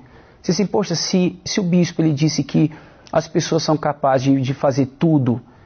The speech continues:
é capaz de sacrificar o tudo delas pra elas receberem o Espírito Santo, então eu me encaixo nessa situação, porque eu já fiz de tudo pra receber as coisas lá de fora, e agora eu preciso fazer muito mais pra receber o Espírito Santo,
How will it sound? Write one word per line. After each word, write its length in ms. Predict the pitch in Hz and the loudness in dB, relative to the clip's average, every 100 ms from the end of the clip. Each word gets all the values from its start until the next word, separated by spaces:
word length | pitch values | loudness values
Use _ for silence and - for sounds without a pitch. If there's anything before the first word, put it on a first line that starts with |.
| - | -6
é 80 | - | -4
capaz 380 | - 143 151 147 | -2 0 0 0
de 80 | 139 | -2
sacrificar 580 | 151 147 147 147 - | -4 -2 -2 -2 0
o 60 | 143 | -2
tudo 320 | 135 202 185 | -2 -2 0
delas 340 | 156 139 127 - | 0 0 -2 -4
pra 200 | 123 127 | 0 2
elas 180 | 127 | 2
receberem 460 | 135 131 127 123 123 | 0 0 0 0 -2
o 40 | |
Espírito 400 | 120 - 127 - | -4 -4 -4 -4
Santo, 300 | 117 - 143 - | -4 -2 -2 0
então 240 | 151 147 - - - | -2 -2 -6 -14 -2
eu 80 | 151 | 0
me 80 | |
encaixo 440 | 151 151 143 135 131 | 0 0 -2 -2 -4
nessa 220 | 123 123 | -4 -6
situação, 480 | - 123 123 - 120 | -4 -2 -2 -2 -4
porque 460 | 131 120 143 131 - - - | -4 -4 -2 -2 -4 -20 -6
eu 120 | - | 0
já 120 | 139 143 | 0 0
fiz 240 | - 143 | 2 2
de 120 | 131 | 0
tudo 640 | 123 - 170 220 262 285 - _ _ _ _ _ - | -2 0 2 2 0 -2 -4 _ _ _ _ _ -2
pra 220 | 156 147 | 2 2
receber 580 | 131 147 - 139 123 127 | 2 0 0 0 2 2
as 160 | 123 | 0
coisas 300 | - 131 120 | 0 0 2
lá 160 | 120 117 | 0 0
de 140 | 120 | -2
fora, 480 | - - 127 120 - - - _ _ | -4 0 0 0 -4 -12 -20 _ _
e 80 | - | 0
agora 240 | 139 147 151 | 2 2 0
eu 60 | |
preciso 340 | 151 143 151 147 | 0 -2 0 0
fazer 280 | 143 131 | 0 2
muito 280 | 135 165 175 | 2 2 2
mais 260 | 143 139 147 | 2 2 0
pra 120 | 123 | -2
receber 300 | 117 - 113 | -2 -2 -2
o 20 | |
Espírito 460 | 110 - 101 107 - | -2 -4 -6 -6 -10
Santo, 500 | - 104 98 - | -6 -6 -6 -10